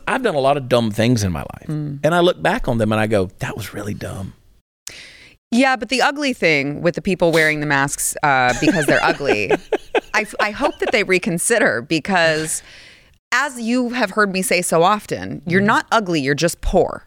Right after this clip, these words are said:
Speaker 1: You're just poor.
Speaker 2: Right? You just don't have the money to
Speaker 1: <laughs>
Speaker 2: make yourself look like Kim Kardashian.
Speaker 1: Fix
Speaker 2: So you're
Speaker 1: that
Speaker 2: not
Speaker 1: tooth.
Speaker 2: ugly, you're just poor.
Speaker 1: Yeah.
Speaker 2: Right? But wearing the mask shows that you're stupid, and you can't, you can't undo that.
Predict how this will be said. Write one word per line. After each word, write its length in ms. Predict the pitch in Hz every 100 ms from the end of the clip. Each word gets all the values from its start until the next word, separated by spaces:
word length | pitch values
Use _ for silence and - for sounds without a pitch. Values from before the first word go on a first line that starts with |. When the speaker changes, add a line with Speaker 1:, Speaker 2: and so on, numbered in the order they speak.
| _
Speaker 1:
You're 100 | 151
just 180 | 175 -
poor. 260 | - - - -
Speaker 2:
Right? 260 | 175 180 190
You 180 | - 175
just 260 | 165 226 -
don't 160 | 220
have 220 | 202 185 165
the 60 |
money 380 | 165 151 143 151
to 380 | - 170 147 139 139
Speaker 1:
<laughs> 140 | - 190
Speaker 2:
make 260 | 180 175
yourself 320 | 170 165 160 143
look 260 | 143 -
like 220 | 135 135
Kim 180 | - 135
Kardashian. 540 | 151 160 214 214 160 131
Speaker 1:
Fix 140 | 180
Speaker 2:
So 60 | 214
you're 80 | 240
Speaker 1:
that 40 |
Speaker 2:
not 120 | 269 320
Speaker 1:
tooth. 80 |
Speaker 2:
ugly, 220 | 262 220 202
you're 100 | 190
just 280 | 190 226
poor. 380 | - 220 147 - - 107
Speaker 1:
Yeah. 160 | 87
Speaker 2:
Right? 300 | 85 175 180 - - - -
But 320 | 156 254 220
wearing 380 | 254 330 339 247
the 80 |
mask 640 | 220 247 226 156 151 - -
shows 460 | - - 233 240 170
that 200 | 190 175
you're 120 | 165
stupid, 760 | - - 359 - 117 78 180 -
and 180 | 208 208
you 100 | 214
can't, 380 | - 294 311 - - - -
you 140 | 214
can't 300 | 196 - 320 -
undo 420 | 247 233 180 208 120
that. 260 | 80 50